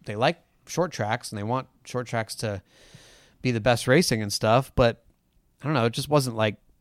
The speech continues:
that thrilling of a race or anything. So, um, yeah, I think I, I might go, I might go sixty-two, but I, I wish I, I, w-, I wish I had looked back at the previous year's results and things like that before saying this, but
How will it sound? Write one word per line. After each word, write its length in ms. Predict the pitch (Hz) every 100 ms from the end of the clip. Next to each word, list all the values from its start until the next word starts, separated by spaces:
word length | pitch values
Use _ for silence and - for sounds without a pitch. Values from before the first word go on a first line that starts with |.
| _ -
that 320 | 127 131 - _ - - -
thrilling 260 | 135 131
of 60 | 113
a 60 | 107
race 260 | 117 131
or 40 | 110
anything. 340 | 107 - 113
So, 320 | 113 113 104 - _ _ _ _ _ _ _ _ - -
um, 380 | 127 117 110 - _ _ _ _ _ _ _ _ _
yeah, 280 | 151 139 123
I 60 | 143
think 160 | 202
I, 160 | 175 139
I 60 | 139
might 200 | 143 127
go, 220 | 131 113 - -
I 80 | 127
might 200 | 131 110
go 80 | 110
sixty-two, 640 | - 123 - 104 110 107
but 140 | 120
I, 160 | 117 123
I 160 | 127
wish 220 | 131 151 151
I, 100 | 131 -
I, 100 | 131
w-, 200 | 139 151
I 140 | 160
wish 200 | 165 196
I 60 | 196
had 100 | 156
looked 200 | 156 -
back 240 | 147 139
at 140 | 127 -
the 240 | 131 120 - - -
previous 600 | - 156 143 139 123 - -
year's 320 | 135 135 120
results 680 | 113 107 123 120 - - -
and 220 | - 113 104
things 180 | 117
like 160 | 113 104
that 180 | 117 110
before 300 | - 123 107
saying 300 | - 110 101
this, 180 | 95 -
but 240 | - 107